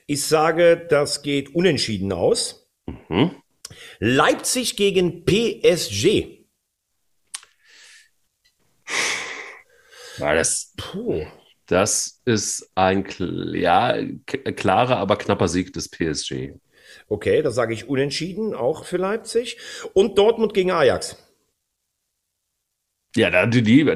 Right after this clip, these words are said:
Speaker 2: das wird ganz brutal. Also, das wird für Dortmund sehr brutal werden. Das wird ein,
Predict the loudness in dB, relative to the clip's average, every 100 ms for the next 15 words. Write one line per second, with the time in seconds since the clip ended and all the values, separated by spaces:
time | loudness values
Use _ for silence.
0 | 0 0 0 0 -2 2 2 2 0 0
1 | 2 4 2 -2 _ -2 0 0 -4 -2
2 | -4 -2 -4 -2 0 0 2 -2 -2 -8
3 | -6 -6 -4 -4 -4 -6 -8 -10 -6 -6
4 | -6